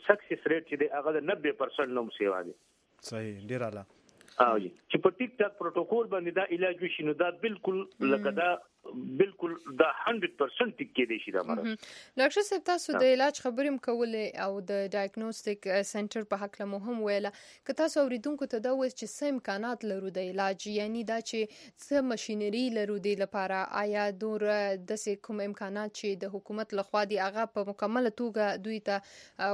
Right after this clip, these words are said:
Speaker 3: ورکول شوي دي او که نه، د دې ترڅنګ چې، آه، دغه ناروغۍ مفته، آه، علاج هم کیږي، هلته نور، آه، څه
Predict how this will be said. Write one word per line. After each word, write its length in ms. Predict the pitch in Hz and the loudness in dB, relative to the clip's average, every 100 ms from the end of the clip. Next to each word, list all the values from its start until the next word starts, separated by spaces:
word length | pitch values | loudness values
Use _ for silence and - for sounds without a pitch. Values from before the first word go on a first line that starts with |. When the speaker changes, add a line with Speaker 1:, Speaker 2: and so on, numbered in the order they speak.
| 202 | 2
Speaker 3:
ورکول 380 | 208 220 214 208 | 2 4 2 2
شوي 240 | - 285 294 | -2 0 0
دي 80 | 254 | 0
او 20 | |
که 200 | 208 214 220 | -2 -2 0
نه، 80 | 208 | 0
د 120 | 202 214 | 0 -4
دې 180 | 196 247 226 | 0 0 0
ترڅنګ 300 | 208 285 294 247 | -2 2 2 2
چې، 100 | 214 190 - - - | 0 -2 -6 -20 -2
آه، 260 | 202 202 208 208 | 0 2 2 0
دغه 240 | 202 202 196 196 | 0 -2 -2 -4
ناروغۍ 680 | 196 202 220 220 202 196 208 | -2 -2 0 2 2 2 0
مفته، 380 | 214 - 208 196 | -4 -2 2 4
آه، 580 | 190 - 202 202 202 208 208 | 2 0 -2 -2 -2 -2 -2
علاج 340 | 214 220 196 214 | 0 -2 -2 0
هم 160 | 277 | 0
کیږي، 320 | 262 247 214 214 | 2 -2 0 0
هلته 320 | 214 214 214 214 233 | 0 0 0 0 2
نور، 260 | 311 262 202 | 2 4 2
آه، 160 | 202 | 0
څه 80 | 202 | -2